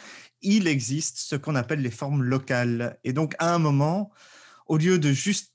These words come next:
créer des nouveaux Pokémon encore et encore et encore,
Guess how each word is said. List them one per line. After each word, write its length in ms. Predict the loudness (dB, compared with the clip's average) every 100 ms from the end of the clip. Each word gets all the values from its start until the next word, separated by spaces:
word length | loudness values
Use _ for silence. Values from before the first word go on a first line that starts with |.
| -12
créer 320 | -2 2 2
des 100 | 2
nouveaux 300 | 2 2 2
Pokémon 480 | 0 0 2 2 2
encore 360 | 0 0 0
et 40 | 0
encore 340 | -2 -2 -2
et 60 | -2
encore, 480 | -4 -2 0 0